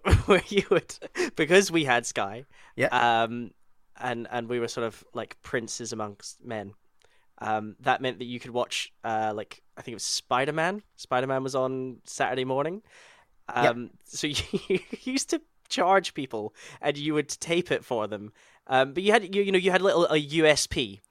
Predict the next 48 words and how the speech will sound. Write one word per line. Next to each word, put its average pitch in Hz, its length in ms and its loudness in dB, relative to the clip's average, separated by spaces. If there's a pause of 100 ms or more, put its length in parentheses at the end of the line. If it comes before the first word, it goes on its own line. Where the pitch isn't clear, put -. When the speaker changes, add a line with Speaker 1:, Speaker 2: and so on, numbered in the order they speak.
(300)
Speaker 1:
which 147 200 2
was, 147 200 2 (180)
"I 214 80 8
don't 269 160 6
just - 280 0
set - 260 2
the 131 80 -16
timer 127 340 0
and 110 120 -6
tape 139 280 -4
it - 80 -10
for - 160 -8
you. 101 220 -12 (480)
I 135 300 2 (180)
pause 214 400 2
it 135 180 0
when 123 140 -2
the 123 100 2
adverts 143 460 4
come 104 200 -4
on, 104 280 -4 (160)
so - 180 -6
you 131 140 -2
can 131 100 -10
watch 131 260 2
it - 60 -2
in 117 80 -6
one 131 180 0
continuous 120 520 -4
stream." 104 420 -4
And, 139 240 -2
um, 180 440 -2
yeah, 294 160 -4
you 320 120 -2
made 147 140 0
a - 20 -6
little 131 140 -6
bit 147 100 -4
of - 60 -10
cash - 240 -4
off 123 100 -8
that, - 140 -12
didn't - 160 -10
you? 131 80 -12 (360)
Speaker 2:
Uh, 135 200 4
not 156 240 0
much - 240 2
cash, - 420 -6